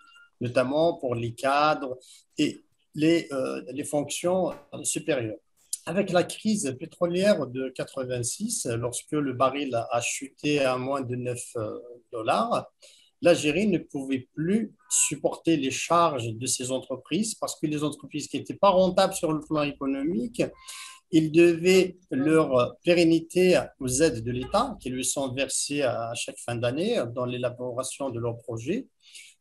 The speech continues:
Lorsque le, les pouvoirs publics n'étaient plus en mesure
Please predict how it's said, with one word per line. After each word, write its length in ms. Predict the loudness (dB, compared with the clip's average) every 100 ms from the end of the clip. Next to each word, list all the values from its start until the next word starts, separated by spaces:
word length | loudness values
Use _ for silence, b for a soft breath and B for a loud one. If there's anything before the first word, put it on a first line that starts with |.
| -4
Lorsque 400 | -2 -2 -2 2
le, 400 | 2 2 -2 -6
les 140 | -8 -6
pouvoirs 400 | -6 0 -2 -2
publics 420 | -10 -6 -6 -4
n'étaient 520 | -4 -2 -6 -10 -12
plus 200 | -6 0
en 140 | 2 2
mesure 800 | 0 -2 -4 -2 0 0 -4